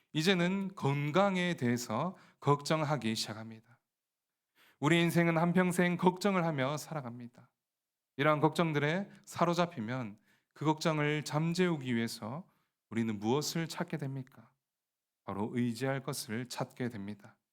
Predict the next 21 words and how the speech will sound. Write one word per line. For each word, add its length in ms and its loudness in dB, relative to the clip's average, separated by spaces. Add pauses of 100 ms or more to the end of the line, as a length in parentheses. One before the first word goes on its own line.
(480)
그것이 580 0
돈이 260 0
될 180 2
수도 240 -4
있고 280 -12 (600)
또는 260 2
내가 400 4
열심히 600 2
키워놓은 600 2 (300)
자녀가 520 4
될 200 0
수도 200 -10
있습니다. 400 -16 (840)
하나님을 420 2
온전히 720 0 (160)
의지하지 960 0 (200)
못하게 440 -2
만드는 380 -6
것이죠. 360 -16 (960)
걱정이 440 -2
가득하면 720 -2